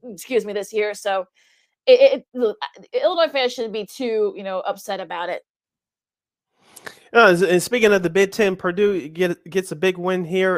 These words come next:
Speaker 2: in, in Chicago, technically in Evanston. They beat Northwestern by six seventy to sixty-four.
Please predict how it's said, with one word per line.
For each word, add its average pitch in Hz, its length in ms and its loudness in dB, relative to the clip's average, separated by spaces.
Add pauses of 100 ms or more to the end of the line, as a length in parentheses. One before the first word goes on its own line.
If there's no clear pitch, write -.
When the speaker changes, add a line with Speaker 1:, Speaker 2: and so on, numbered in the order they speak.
(120)
Speaker 2:
in, 151 320 0
in 151 140 -2
Chicago, 160 580 2
technically 135 440 0
in 135 100 2
Evanston. 139 420 2
They 143 120 4
beat 160 360 4
Northwestern 156 600 2
by 147 240 2
six - 260 -2
seventy 147 380 2
to 143 100 -4
sixty-four. 151 840 -2